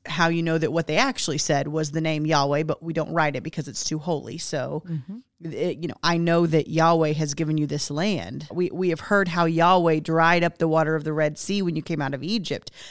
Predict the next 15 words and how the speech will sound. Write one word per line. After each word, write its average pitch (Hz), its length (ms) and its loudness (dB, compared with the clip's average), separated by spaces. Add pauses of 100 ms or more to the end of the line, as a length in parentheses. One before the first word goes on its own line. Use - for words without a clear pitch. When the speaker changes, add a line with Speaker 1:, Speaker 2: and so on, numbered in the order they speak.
(140)
Speaker 1:
Like, 160 280 0 (420)
the 160 160 -2
peoples 156 760 -4
around 160 680 -2
the 147 240 -6
Israelites 156 680 -4
were 147 120 -6
hearing 220 800 -2
these 156 240 -4
massive 185 600 -2
stories 185 880 -2
Speaker 2:
Mm-hmm. 185 280 -2
Speaker 1:
of 214 60 -2
the 160 120 -4
Lord. 160 500 -2